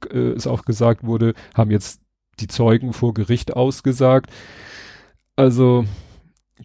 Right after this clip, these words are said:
der hat sich da in der Schlange, die da halt wegen der Computerprobleme im Hotelzimmer, Reservierungs- und, und Kartenausgabesystem,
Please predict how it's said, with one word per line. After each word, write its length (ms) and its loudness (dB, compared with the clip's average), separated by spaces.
der 240 4
hat 180 2
sich 240 -4
da 300 4
in 240 -4
der 300 4
Schlange, 520 0
die 240 -8
da 240 2
halt 240 2
wegen 180 -4
der 120 -2
Computerprobleme 960 -2
im 340 -4
Hotelzimmer, 1080 2
Reservierungs- 760 -2
und, 260 -10
und 400 -10
Kartenausgabesystem, 1300 0